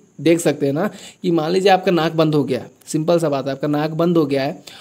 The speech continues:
और आपको सांस लेने में दिक्कत हो रही है। आपके नाक में दो छे-, छेद है, एक नाक बंद, मतलब नाक में आपका है, ये आपका मान लीजिए नाक है, नाक में आपका दो छेद है। अगर ये नाक बंद हो गया, इधर साइड बंद हो गया, तो आप यहाँ से ले सकते हैं। अगर दोनों बंद हो गया है, तो आप मुँह से ले सकते हैं, है ना? तो ये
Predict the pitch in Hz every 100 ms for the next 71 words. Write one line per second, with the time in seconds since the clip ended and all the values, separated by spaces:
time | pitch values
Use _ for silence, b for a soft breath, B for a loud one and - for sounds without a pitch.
0 | B - 170 175 185 185 170 175 175 180
1 | 160 151 165 147 131 127 113 - 151 185
2 | 175 180 196 170 - - 180 160 - 151
3 | 123 - _ _ _ 160 170 185 180 190
4 | 190 180 160 165 170 156 165 190 175 156
5 | 143 156 170 165 170 160 160 175 165 156
6 | 151 151 151 160 156 156 165 165 143 139
7 | B B B 160 165 156 156 180 180 185
8 | 185 180 175 175 165 170 170 165 175 175
9 | 175 175 170 170 175 196 185 175 151 156
10 | 160 160 185 240 233 175 160 165 196 B
11 | B - 269 233 220 240 233 240 226 220
12 | 208 - 156 139 - _ _ _ _ _
13 | - 156 220 185 190 240 240 196 247 175